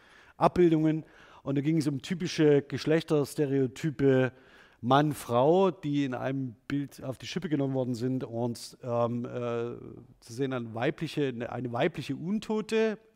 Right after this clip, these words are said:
und auf dem Shirt zwei Begriffe, äh, äh, ich glaub, Marry and, äh, Re-, Reproduction. Und, ähm, der männliche Untote hatte, äh, „No Imagination“ auf seinem Shirt stehen.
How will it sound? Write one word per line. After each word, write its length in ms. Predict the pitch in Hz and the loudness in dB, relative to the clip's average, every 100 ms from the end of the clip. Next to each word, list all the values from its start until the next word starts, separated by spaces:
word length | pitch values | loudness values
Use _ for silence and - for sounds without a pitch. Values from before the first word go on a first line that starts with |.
| - | -12
und 220 | 147 143 | -6 -2
auf 180 | 139 143 | -2 -2
dem 160 | 151 | -6
Shirt 340 | 135 - 170 - | -6 -4 -4 -6
zwei 320 | - 131 135 | -2 0 0
Begriffe, 640 | - 117 170 180 185 175 - - - - - - - | -6 -8 -6 -2 -2 -2 -6 -20 -20 -20 -20 -12 4
äh, 380 | 135 135 135 131 - - _ _ _ - | 8 10 8 4 -14 -20 _ _ _ -8
äh, 640 | 127 120 120 127 127 131 131 | -2 2 2 0 -4 -10 -10
ich 80 | |
glaub, 180 | - 131 | -4 -2
Marry 440 | 120 147 170 160 139 | 4 6 6 4 2
and, 360 | 131 131 - | -2 -2 -6
äh, 120 | 135 127 | -4 0
Re-, 400 | 120 117 135 135 | 0 0 -2 -2
Reproduction. 920 | 139 143 185 165 156 180 - 214 226 - _ _ _ _ _ _ _ _ | -2 -2 2 2 2 0 -4 -6 -6 -8 _ _ _ _ _ _ _ _
Und, 480 | 151 151 160 151 - | 2 6 6 4 -4
ähm, 460 | 151 143 147 147 147 - | 4 6 6 2 -4 -12
der 400 | 123 131 139 131 | -2 4 6 6
männliche 440 | 135 175 180 170 | 4 2 2 0
Untote 580 | 170 175 170 170 160 135 | -2 0 2 4 6 4
hatte, 400 | 143 147 143 143 | 4 6 6 6
äh, 260 | 131 135 | 4 4
„No 300 | 131 135 156 | 4 4 4
Imagination“ 760 | 156 139 139 135 135 139 - 113 | 4 0 0 0 0 0 -2 -6
auf 120 | 104 | -4
seinem 240 | 117 104 | -2 -2
Shirt 240 | 98 110 - | -4 -6 -6
stehen. 280 | 104 90 | -10 -10